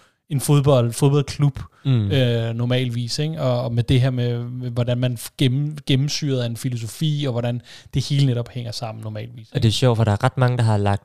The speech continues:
Speaker 2: vægt på, at han faktisk i første omgang takkede nej til det her Ajax-job, fordi han ville have et større ansvar.
Speaker 1: Mm.
Speaker 2: Men han accepterede det jo også i sidste ende.
Speaker 1: Ja, han accepterede det
Speaker 2: Så han
Speaker 1: sidste ende.
Speaker 2: accepterede den her rolle, hvor der var nogle
Speaker 1: Ja.
Speaker 2: andre, der havde nogle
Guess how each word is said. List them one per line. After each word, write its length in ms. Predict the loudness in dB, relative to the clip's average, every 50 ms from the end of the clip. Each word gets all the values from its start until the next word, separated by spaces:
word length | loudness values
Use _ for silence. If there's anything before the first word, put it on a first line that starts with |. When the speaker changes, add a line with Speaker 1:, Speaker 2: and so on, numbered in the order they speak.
| -4 0
Speaker 2:
vægt 200 | 0 0 0 0
på, 160 | 0 2 2 2
at 160 | 2 0 0
han 160 | 0 0 0
faktisk 440 | 0 0 0 0 -2 -6 -10 -8 -8
i 100 | -8 -10
første 420 | -4 0 2 2 2 2 0 -2 0
omgang 420 | 0 0 0 0 -2 -4 -4 -4
takkede 340 | -2 0 0 0 0 0 2
nej 180 | 2 2 2
til 160 | 0 -2 0 0
det 80 | 2
her 60 | 2 2
Ajax-job, 580 | 2 2 2 0 -2 -2 -2 0 0 0 0 -4 -12 _ _ _ _ _ _ _ _ _ _
fordi 280 | -6 0 2 2 2 4
han 220 | 2 2 0 2
ville 180 | 0 0 0 2
have 220 | 2 2 2 2 0 -2 -6 -6
et 80 | -6
større 300 | -2 0 2 2 2 2 2
ansvar. 380 | 0 0 0 -2 -4 -4 -2 2
Speaker 1:
Mm. 240 | 4 4 4 4 2 -2 _ _ _ _ _ _ _ _ _ _ _ _ _ _ _ _ _ _ _ _
Speaker 2:
Men 380 | -14 -8 -4 0 2 4 4 4
han 120 | 2 0 -2
accepterede 460 | -2 -4 -4 -6 -4 0 2 4 4
det 60 | 6
jo 80 | 4 4
også 140 | 4 2 0
i 40 |
sidste 280 | -2 -2 -2 -2 -2 -4
ende. 120 | -2 2
Speaker 1:
Ja, 60 | 4 4
han 100 | 4 4
accepterede 240 | 4 2 -2 -4
det 80 | -2 0
Speaker 2:
Så 40 | 2
han 40 | 2
Speaker 1:
sidste 60 | 2
ende. 60 | 2
Speaker 2:
accepterede 360 | 0 -2 -4 -2 2 2 2 4
den 140 | 2 2
her 80 | 2 2
rolle, 220 | 2 2 2 2
hvor 140 | 2 0 -2
der 80 | -2 -4
var 80 | -4
nogle 120 | -2 -2 -2
Speaker 1:
Ja. 40 | -2
Speaker 2:
andre, 140 | -2 0 0
der 60 | 0
havde 120 | 0 0
nogle 160 | -2 -2 -6